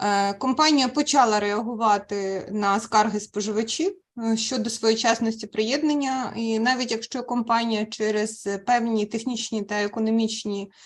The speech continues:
обмеження не може це робити зразу, вона почала врегульовувати з споживачами,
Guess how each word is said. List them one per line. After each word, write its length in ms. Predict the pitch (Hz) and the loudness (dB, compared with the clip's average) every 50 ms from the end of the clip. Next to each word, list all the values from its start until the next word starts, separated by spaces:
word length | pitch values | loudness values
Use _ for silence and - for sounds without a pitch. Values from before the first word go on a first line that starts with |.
| - - - - - - - _ | -20 -20 -20 -20 -20 -20 -12 _
обмеження 580 | - 214 196 226 233 226 226 214 220 220 214 214 | -4 -2 0 2 2 2 2 2 0 0 0 0
не 100 | 226 233 | 0 0
може 300 | 233 226 226 220 220 208 | 2 0 0 0 -2 -4
це 360 | 214 - 220 208 202 202 202 | -4 -2 0 2 2 2 2
робити 380 | 202 202 196 226 208 214 208 | 0 0 0 0 0 0 -2
зразу, 440 | 214 226 233 269 302 330 311 277 233 | -2 0 2 2 2 2 0 -4 -4
вона 220 | 214 220 226 226 226 | -4 -2 -2 -2 -2
почала 360 | 226 220 - 240 226 226 214 | -4 -4 -2 -2 0 0 0
врегульовувати 920 | 202 208 208 214 233 226 226 226 220 214 202 196 202 202 - - 196 208 | 0 -2 -2 -2 -2 -2 -2 -2 -2 -4 -4 -4 -6 -6 -4 -4 -6 -6
з 80 | - | -6
споживачами, 800 | - - - 214 202 226 214 208 214 220 - - 262 269 294 277 | -6 -4 -2 -2 0 0 0 0 0 -2 0 0 2 2 2 2